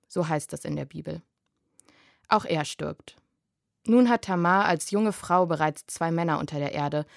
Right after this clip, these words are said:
und ist noch immer kinderlos. Eine Schande in der patriarchalen Gesellschaft, in der sie lebt.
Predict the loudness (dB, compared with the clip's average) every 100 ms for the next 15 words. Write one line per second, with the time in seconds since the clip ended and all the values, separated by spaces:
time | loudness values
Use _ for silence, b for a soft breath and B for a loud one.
0 | B B -2 -2 -2 -4 -2 0 2 0
1 | -2 -2 -2 -4 -10 -12 -20 _ _ _
2 | _ _ _ -2 -2 0 0 2 0 -2
3 | B B 0 0 2 -6 -2 -2 0 0
4 | 2 2 0 -2 -2 -8 -8 -6 -6 -6
5 | -8 -8 -10 -20